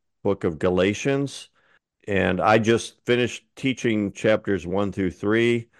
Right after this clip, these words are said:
Jim is gonna be teaching chapters four through six. Yeah, so Jim, how are you doing tonight?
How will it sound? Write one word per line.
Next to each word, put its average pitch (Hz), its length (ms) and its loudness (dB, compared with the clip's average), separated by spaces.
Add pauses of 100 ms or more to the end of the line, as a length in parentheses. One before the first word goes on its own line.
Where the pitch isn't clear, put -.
(460)
Jim 104 240 2
is 104 140 0
gonna 101 180 -2
be 87 160 -4
teaching 98 480 -6
chapters 90 460 0
four 98 320 0
through 90 180 -4
six. - 580 -2 (540)
Yeah, 123 260 2
so 107 200 0
Jim, 117 280 0
how 117 120 0
are 135 80 2
you 131 160 -2
doing 135 240 0
tonight? 90 340 -4